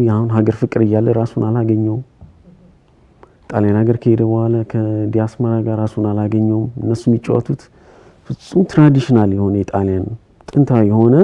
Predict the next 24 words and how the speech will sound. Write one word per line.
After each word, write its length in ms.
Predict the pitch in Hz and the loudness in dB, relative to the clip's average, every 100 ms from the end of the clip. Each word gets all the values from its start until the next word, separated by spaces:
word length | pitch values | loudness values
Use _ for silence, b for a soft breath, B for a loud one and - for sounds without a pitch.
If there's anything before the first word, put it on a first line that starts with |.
| 233 B B B B | 2 B B B B
ይሄ 120 | 104 | -4
በአኮርዲዮን 640 | 101 98 - 104 107 110 107 | -4 -4 -2 0 2 2 2
በቫዮሊን 560 | 101 104 101 104 110 | 0 0 2 4 2
አይነት 220 | 104 98 95 | 2 0 -4
ሙዚቃ 280 | 92 95 101 98 | -6 -4 -4 -2
ነው። 120 | 123 160 _ b b b b - - - _ _ _ | -4 -8 _ b b b b -20 -20 -20 _ _ _
ከስፔታኮሎም 800 | - 110 - 113 117 - 107 104 | -4 -4 0 0 0 -2 -4 -4
ጋር 140 | 98 | -4
እንደዛ 240 | 117 107 101 98 | -4 -4 -2 -2
ነበር። 260 | 95 107 110 - | -4 -6 -6 0
ኢላሷ 340 | 123 113 113 120 | 2 2 0 -2
የሚባልም 520 | 107 107 110 107 127 | -2 -2 -2 -4 -2
ኦርኬስትራ 420 | 123 113 120 - 147 | -4 -6 -8 -6 -2
አንድ 160 | 196 240 | 2 4
አይነት 180 | 208 - | 4 2
ሙዚቃ 220 | 104 90 | -4 -6
ነው 120 | 92 | -6
የሚጫወቱት 380 | 95 - 98 - | -8 -8 -12 -10
የነበረው። 400 | - - - 107 _ _ - | -10 -8 -10 -12 _ _ -4
ከጓልዲ 600 | 120 120 113 113 120 131 156 | 0 2 2 4 4 4 6
ጋር 160 | 190 | 6
ሲሆን 320 | 196 175 208 294 | 6 4 6 6
ጃዝ 260 | 131 113 98 | 6 4 2
ጀመረ። 340 | 92 85 82 | -4 -6 -8